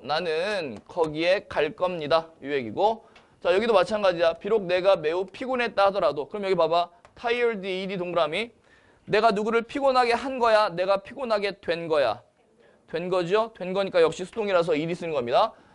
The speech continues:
자, 비록 내가 매우 피곤했지만 나는 잠들 수가 없었습니다.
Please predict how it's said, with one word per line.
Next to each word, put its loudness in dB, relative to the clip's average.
자, 4
비록 0
내가 4
매우 -2
피곤했지만 0
나는 -4
잠들 0
수가 2
없었습니다. -4